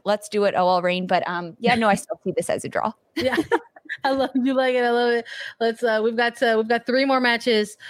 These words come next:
Speaker 2: to, uh, to go through and preview for everybody, and we're gonna do that after a quick break.
Speaker 1: Hey, it's Lisa Carlin from Attacking Third to tell you about the all-new Hyundai twenty twenty-four Santa Fe. It's equipped with everything you need to break free from the dull work week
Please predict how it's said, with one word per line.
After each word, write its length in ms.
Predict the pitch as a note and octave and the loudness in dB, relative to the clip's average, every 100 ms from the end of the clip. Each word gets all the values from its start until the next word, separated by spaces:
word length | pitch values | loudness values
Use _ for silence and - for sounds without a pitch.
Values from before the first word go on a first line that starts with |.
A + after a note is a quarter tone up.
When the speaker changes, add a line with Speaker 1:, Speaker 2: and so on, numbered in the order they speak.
| - - | -20 -18
Speaker 2:
to, 260 | - A#3+ A3 | -4 0 2
uh, 240 | G3 F#3 | 4 2
to 140 | F#3 A3 | 0 -2
go 220 | F#3 G3 | 0 0
through 200 | G3+ G3+ | 0 0
and 160 | F#3+ F#3 | 0 -2
preview 400 | G#3 F#3+ F#3 F3+ | -2 -2 -2 0
for 120 | E3+ | -2
everybody, 380 | E3 E3 E3 E3 | 0 0 2 2
and 80 | |
we're 80 | E3+ | 2
gonna 120 | F#3 | 2
do 140 | F3 F3 | 2 2
that 220 | E3+ D#3+ | 2 2
after 380 | E3 E3 E3+ D#3 | 0 2 0 2
a 120 | E3 | -2
quick 400 | - - G3 F#3 - | -6 -6 -6 -6 -10
break. 320 | E3+ C#3+ B2 _ _ | -8 -8 -12 _ _
Speaker 1:
Hey, 260 | F4+ D#4+ G3 | -8 -6 -4
it's 200 | - C4+ | -6 -4
Lisa 220 | F#4 F4+ | -4 -4
Carlin 360 | F#4 E4 D4 C#4+ | -4 -2 -2 -4
from 180 | C4+ B3 | -4 -4
Attacking 460 | A#3+ A3 G3 G3+ | -4 -4 -6 -10
Third 340 | F#3+ F3 - - | -6 -4 -6 -10
to 100 | - | -12
tell 200 | A#3+ C#4+ | -6 -6
you 340 | A#3 B3 D4+ | -4 -4 -4
about 340 | F4+ A#3+ A#3+ B3+ | -4 -4 -6 -6
the 160 | A#3+ - | -8 -6
all-new 640 | A3 D4 E4 A3 G#3+ A3 | -6 -6 -6 -8 -8 -10
Hyundai 420 | - B3 B3+ D4 | -8 -6 -4 -6
twenty 300 | D4 G#3+ G#3+ | -6 -8 -8
twenty-four 540 | B3 A#3 A#3 A3 F3+ A3+ | -6 -6 -6 -4 -2 -2
Santa 320 | - D#3 G3 | -4 -4 -4
Fe. 340 | - A#2+ F#3 - _ _ _ - | -4 -6 -6 -16 _ _ _ -10
It's 160 | C4+ | -6
equipped 420 | F#4 F#4+ C4+ C4+ A3+ | -6 -4 -6 -6 -8
with 220 | A#3 - - | -8 -8 -6
everything 600 | C4 C4+ D#4 D#4 D4+ A#3+ | -4 -2 -4 -4 -4 -2
you 180 | A3+ | -2
need 280 | G#3+ E3+ G#2+ | -2 -6 -8
to 80 | - | -6
break 280 | G#3 B3 D#4 | -4 -4 -6
free 260 | - A#3+ C#4+ | -6 -6 -4
from 220 | D4 A3+ | -6 -6
the 60 | |
dull 260 | G3 G#3+ A3+ | -4 -4 -4
work 260 | G#3 G#3+ - | -4 -6 -6
week 300 | C#4 D4+ | -8 -10